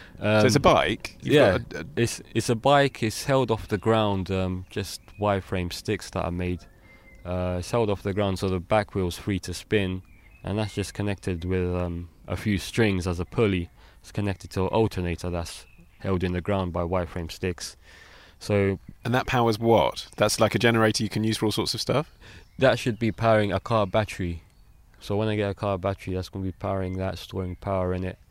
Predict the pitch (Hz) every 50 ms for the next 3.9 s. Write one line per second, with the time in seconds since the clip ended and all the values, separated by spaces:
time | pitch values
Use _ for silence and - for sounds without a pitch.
0 | - - - - - - - 90 90 87 87 87 87 85 - - 95 98 98 95
1 | 90 90 85 - 101 101 101 101 92 82 - 90 90 90 90 92 98 90 87 -
2 | - - - - - _ - - _ _ - - 98 95 95 92 95 95 92 92
3 | 90 85 98 92 92 90 90 - - 110 107 98 - - 87 90 95